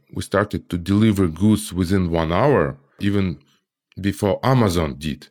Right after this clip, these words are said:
That was not a clone. That was my original idea.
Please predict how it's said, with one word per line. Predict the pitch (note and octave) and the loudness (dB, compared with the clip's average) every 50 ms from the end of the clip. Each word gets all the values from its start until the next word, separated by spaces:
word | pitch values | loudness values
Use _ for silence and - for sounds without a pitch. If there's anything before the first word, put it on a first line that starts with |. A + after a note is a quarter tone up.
| _ - | _ -8
That | G2 G#2+ G#2+ G#2+ G#2+ - | -2 0 0 0 0 0
was | G2+ G#2 F#2+ F2 | 0 0 0 2
not | G#2 A#2 B2 A#2 A#2 - - | 2 4 4 4 2 0 -4
a | G2+ | -4
clone. | - - F#2+ F2 E2 D#2 D#2+ F#2 A#2+ D3+ E3+ - _ _ _ _ - | -2 0 0 2 2 2 2 2 0 -2 -4 -6 _ _ _ _ -2
That | F2 A2 A2 - | 0 0 0 2
was | A2+ G#2 F2+ - - - - - - - - | 0 0 0 -2 -8 -12 -14 -16 -16 -10 -4
my | G2+ G2+ G2 F#2+ F#2+ | -2 0 0 2 2
original | F2+ - G2+ G2+ G#2+ A2+ G2 G2 F#2+ F2 E2 D#2+ - - | 2 2 2 2 2 2 2 2 0 0 0 -2 -2 -2
idea. | E2+ E2 D#2+ D2+ F#2 A2 C3+ D3 B2 F#2 D2 C2+ | -2 -2 -2 0 0 2 4 4 2 2 0 -4